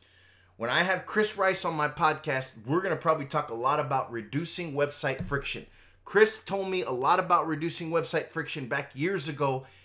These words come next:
and I, and I remember when I took the class for Amazon, Amazon, and when you take the basic Seller Central class on Seller Central,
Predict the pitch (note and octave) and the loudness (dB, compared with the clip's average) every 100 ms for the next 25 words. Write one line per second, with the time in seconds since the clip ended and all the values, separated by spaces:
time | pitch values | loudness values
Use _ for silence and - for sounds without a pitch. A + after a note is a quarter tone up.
0 | - C#3 C3 B2+ - C3 C3 C3 C3 C3+ | -12 -4 -2 -2 -2 -2 -2 -2 -2 2
1 | G#3 G#3 E3 C3+ - G#3+ G#3 E3+ - F3+ | 2 2 2 -2 -2 -6 -6 -8 -2 0
2 | D#3+ D#3 D3+ C3+ D3 C#3 A#2+ A2+ A2 - | 0 -2 -6 -4 -4 -4 -4 -4 -6 -12
3 | - - - _ - D#3+ G3 G3+ F3 D#3+ | -20 -20 -20 _ -4 -2 0 0 0 0
4 | D3 C3 C3 F3 - G#3 E3 D3+ A2 D#3 | 0 -4 -6 -6 -2 -4 -4 -4 0 2
5 | D#3 D#3 - - F3 D#3 C#3+ C#3 D#3+ C#3 | 0 -4 -4 -2 2 4 2 0 -4 -4
6 | D3 - F3+ B2 C#3 - - B2+ C3+ B2+ | -6 -4 0 0 0 -4 -6 -2 -2 -2
7 | C#3 C3 A#2+ - C3 C#3 C3+ | -2 -2 -4 -6 -6 -4 -6